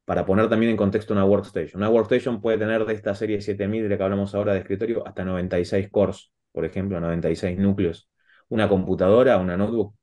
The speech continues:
tiene entre cuatro, seis, ocho ¿sí? Núcleos de trabajo, cada procesador, como para que tengamos también una idea de cómo compara,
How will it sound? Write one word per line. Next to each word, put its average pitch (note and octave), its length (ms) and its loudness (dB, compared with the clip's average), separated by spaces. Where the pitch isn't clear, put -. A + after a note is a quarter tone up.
tiene F#2+ 180 -4
entre F2 240 -2
cuatro, G2 600 0
seis, F#2 460 -4
ocho F#2+ 480 -4
¿sí? G2+ 260 -2
Núcleos G2 520 0
de E2 120 -4
trabajo, F2 500 2
cada E2+ 180 -2
procesador, E2+ 480 -4
como F2+ 180 -2
para F2 180 4
que F2+ 80 -2
tengamos G2 340 2
también F#2+ 260 0
una F#2 140 0
idea G2 160 4
de F#2 140 0
cómo G2+ 260 -2
compara, F#2+ 680 -2